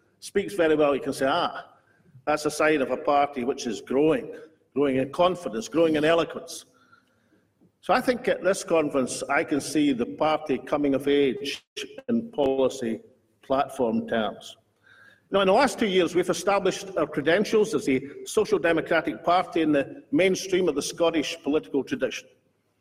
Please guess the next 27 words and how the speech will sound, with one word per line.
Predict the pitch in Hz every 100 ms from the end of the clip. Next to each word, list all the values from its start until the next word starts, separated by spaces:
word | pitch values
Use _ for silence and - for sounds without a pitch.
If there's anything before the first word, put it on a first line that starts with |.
| _ -
We | 185
are |
Scotland's | 185 - 226 214 196 180 - -
democratic | 190 196 190 185 214 - 196 -
party, | 131 101 - - _ _ _ _
favouring | - 190 202 190 180 -
an | 170
elected | 185 220 - 185
head | - 175 147
of |
state | - - 220 247 - - - - - _ _
and | 160
repudiating | 165 165 226 208 185 190 156
the | 156
patronage | - - 208 - 175 165 156
and | 147 147
privilege | 214 185 165 156 - - -
of | 180
the | 233
British | 247 269 175 -
state. | - 85 - - _ _ _ _ _ _ _ _ _ -
We | 190
are |
a | 190
Scotland's | - 208 226 208 180
radical | 156 196 233 226 190
party, | - 151 120 -